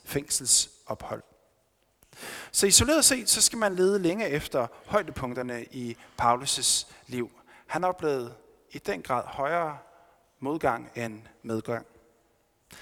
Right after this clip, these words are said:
Og alligevel, så er det ikke en bitter mand, vi møder, når vi møder Paulus. Når vi læser ham, så er det ikke oplevelsen af, at han sidder og slikker sin sår og klager over den skæbne, som han nogle gange har fået.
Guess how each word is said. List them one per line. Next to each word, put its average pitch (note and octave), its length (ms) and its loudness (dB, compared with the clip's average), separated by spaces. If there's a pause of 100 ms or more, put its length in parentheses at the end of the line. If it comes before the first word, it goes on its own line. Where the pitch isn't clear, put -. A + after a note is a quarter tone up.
(340)
Og F3+ 100 2
alligevel, B3 460 0 (760)
så - 160 -2
er F#3+ 40 -2
det F#3+ 60 -2
ikke G#3 200 -4
en F#3+ 100 -6 (220)
bitter E3 200 0
mand, A2 300 -4
vi B2 60 -12
møder, A2 300 -6 (220)
når A2 220 -8
vi A2 340 -12
møder A2 280 -6
Paulus. - 680 -8 (920)
Når E3 120 2
vi E3+ 80 -4
læser G3 320 4
ham, D3 260 -2
så - 180 2
er F#3 40 4
det G3 80 2
ikke F#3+ 320 2
oplevelsen E3 460 -2
af, C#3+ 200 -2 (440)
at B2+ 140 -4
han C3 160 -2
sidder D3+ 300 2
og A#2 120 2
slikker F3+ 360 0
sin B2+ 220 -4
sår - 420 -4
og B2 180 -10
klager D3 300 0
over B2+ 240 -2
den B2+ 340 -8
skæbne, C3 520 -4
som A#2+ 220 -6
han A#2 100 -10
nogle A#2 220 -10
gange A2+ 220 -6
har A2+ 120 -12
fået. A2 400 -10